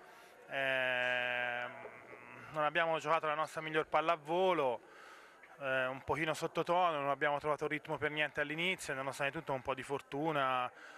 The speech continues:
abbiamo vinto il primo set, il secondo poi è successo questo infortunio a Gribo che valuteremo in settimana, sempre alla coscia, però n-, la squadra mi sembra che non ne abbia risentito, tranne poi in fondo a fare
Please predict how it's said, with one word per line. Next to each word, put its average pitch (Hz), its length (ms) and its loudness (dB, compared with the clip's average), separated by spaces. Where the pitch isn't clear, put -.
abbiamo 131 300 -2
vinto 135 240 -4
il 127 60 -4
primo 139 200 -6
set, 127 380 -2
il 123 80 -10
secondo 143 400 -4
poi 147 180 2
è 127 40 -4
successo 123 840 -4
questo 127 260 -8
infortunio 135 480 -6
a 135 60 -2
Gribo 143 460 -2
che 139 140 -4
valuteremo 131 720 0
in 123 160 -6
settimana, 147 600 0
sempre 131 300 -4
alla 156 120 2
coscia, 151 400 0
però 156 280 2
n-, 143 340 -12
la 143 100 -4
squadra 202 240 2
mi 170 120 -2
sembra 143 280 -2
che 139 60 0
non 139 120 -4
ne 143 80 0
abbia 143 200 0
risentito, 139 440 -6
tranne 123 300 -2
poi 143 160 0
in 139 60 -6
fondo 139 460 -2
a - 20 -4
fare 123 560 -2